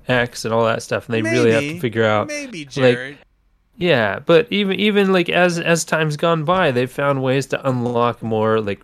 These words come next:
Speaker 1: resources for games versus, like, the
Speaker 2: You,
Speaker 1: background running stuff. And
Speaker 2: you
Speaker 1: I
Speaker 2: know
Speaker 1: have a
Speaker 2: what,
Speaker 1: feeling that the developers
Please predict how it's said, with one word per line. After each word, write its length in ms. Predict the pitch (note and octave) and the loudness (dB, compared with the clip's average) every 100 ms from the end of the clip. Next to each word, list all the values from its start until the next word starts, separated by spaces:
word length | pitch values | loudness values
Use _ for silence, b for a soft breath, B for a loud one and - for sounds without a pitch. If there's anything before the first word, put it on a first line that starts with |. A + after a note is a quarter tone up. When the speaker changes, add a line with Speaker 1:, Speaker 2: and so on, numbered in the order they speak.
| - | -10
Speaker 1:
resources 840 | A#2+ A#2+ B2 B2+ A2 - A2 G2 | -6 -4 -2 0 0 -2 -8 -8
for 320 | - B2+ B2 | -8 -2 -2
games 560 | G2+ A#2+ A2+ G#2 G2+ G2+ | 0 -2 0 -4 -8 -12
versus, 540 | - G#2 - A2 F#2+ | -8 -6 -6 -8 -6
like, 220 | G2+ G2+ _ D#3 D3 b b b | -8 -8 _ -18 -18 b b b
the 80 | A#2+ | -6
Speaker 2:
You, 100 | B2+ | -4
Speaker 1:
background 560 | C3+ A#2 - B2 G#2 A2 | -2 -2 -2 -2 0 0
running 240 | G#2+ G#2 | 0 -2
stuff. 420 | - - A2 - | -6 -6 -6 -6
And 100 | - | -2
Speaker 2:
you 40 | B2 | 2
Speaker 1:
I 80 | C#3+ | 4
Speaker 2:
know 60 | |
Speaker 1:
have 100 | F3 | 4
a 40 | A#3 | 2
Speaker 2:
what, 100 | D3 | 0
Speaker 1:
feeling 420 | G3+ F#3+ E3 C3+ | 2 4 2 2
that 240 | A#2+ A2 - B B | 2 0 -6 B B
the 120 | C3 | 0
developers 840 | C3 B2 C3+ C3 A#2+ A#2 G#2 G2+ | 0 2 4 4 2 0 -2 -4